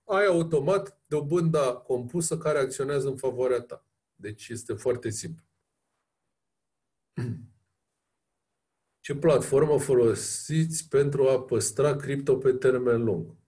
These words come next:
Eu nu folosesc nicio platformă. Eu folosesc, uh, un, uh, se numește Paper Wallet. Dacă intri în, uh, videoul meu despre cripto, o să vezi cum poți să-ți faci un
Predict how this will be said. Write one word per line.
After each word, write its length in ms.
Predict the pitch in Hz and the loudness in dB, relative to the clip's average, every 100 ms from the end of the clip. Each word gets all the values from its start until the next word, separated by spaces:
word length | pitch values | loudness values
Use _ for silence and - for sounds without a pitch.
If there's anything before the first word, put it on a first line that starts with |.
| _ _ _ _ _ _ - - _ | _ _ _ _ _ _ -20 -20 _
Eu 180 | - 151 | 0 2
nu 100 | 240 | 4
folosesc 420 | 233 240 226 240 | 6 6 6 4
nicio 240 | 240 220 226 | 2 2 2
platformă. 720 | 233 226 196 - 202 135 117 | 6 6 4 2 4 4 2
Eu 140 | 151 | 0
folosesc, 840 | 170 196 180 156 - 185 190 - - | 2 2 2 0 0 0 0 -4 0
uh, 320 | 202 190 180 | 2 4 2
un, 360 | 165 160 151 147 | 2 0 -2 -2
uh, 320 | 139 127 117 85 - _ _ _ | 0 0 -2 -8 -20 _ _ _
se 180 | - 139 | -2 -2
numește 420 | 143 165 160 - | 2 0 0 -2
Paper 460 | - 165 165 165 | 0 -2 0 2
Wallet. 640 | 127 127 110 117 170 - - _ _ _ _ _ _ | 2 2 2 2 0 -4 -20 _ _ _ _ _ _
Dacă 320 | - 139 135 | -4 -4 0
intri 420 | 131 151 165 165 156 | 0 2 0 0 0
în, 140 | 131 | 0
uh, 240 | 120 113 98 | 2 0 -2
videoul 760 | 101 131 127 117 110 98 90 92 | -6 -2 2 2 0 -2 -6 -6
meu 180 | 113 110 | -2 -2
despre 440 | 107 95 - 98 | -2 -6 -4 -4
cripto, 380 | - 120 117 120 | -4 -6 -6 -2
o 40 | 107 | -2
să 160 | - | -2
vezi 260 | 95 135 135 | -2 -2 -2
cum 120 | 135 | -6
poți 220 | 139 135 | -2 0
să-ți 200 | 135 127 | 0 -4
faci 320 | - 127 127 | -4 -4 -4
un 120 | 123 | -6